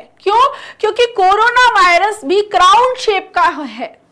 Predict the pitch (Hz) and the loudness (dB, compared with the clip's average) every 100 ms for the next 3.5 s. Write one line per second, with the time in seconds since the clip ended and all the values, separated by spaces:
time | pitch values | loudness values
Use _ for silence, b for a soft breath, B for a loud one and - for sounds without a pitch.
0 | _ - 330 370 415 403 427 427 415 349 | _ -2 2 2 2 0 -2 -2 -4 -2
1 | 320 330 320 320 359 370 302 330 330 415 | -4 -4 -6 -4 -2 -2 0 -2 0 0
2 | 392 349 302 - 311 339 330 370 B B | 0 -2 -4 -4 -8 -4 -4 -4 B B
3 | 370 370 480 494 | -6 0 0 0